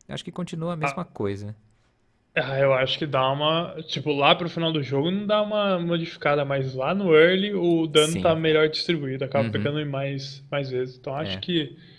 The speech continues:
Speaker 2: fica interessante. É, é... Mas ainda tá muito ruim, cara, Shadow Demon.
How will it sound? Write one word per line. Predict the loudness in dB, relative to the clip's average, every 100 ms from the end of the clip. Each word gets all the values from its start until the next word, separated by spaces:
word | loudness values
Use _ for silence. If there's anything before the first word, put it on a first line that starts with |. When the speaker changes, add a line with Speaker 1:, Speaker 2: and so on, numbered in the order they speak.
| -20 _ _ _
Speaker 2:
fica | -6 0 2 2 0
interessante. | -2 0 0 0 0 -2 -2 2
É, | 2 2 -2
é... | -2 -2 -4 -6 -20 _ -20 _ _ _ -4
Mas | -2 0
ainda | 0 0
tá | 0
muito | 0 0
ruim, | -2 -2 -2
cara, | -2 -2 -2
Shadow | -4 -4 -4
Demon. | -6 -8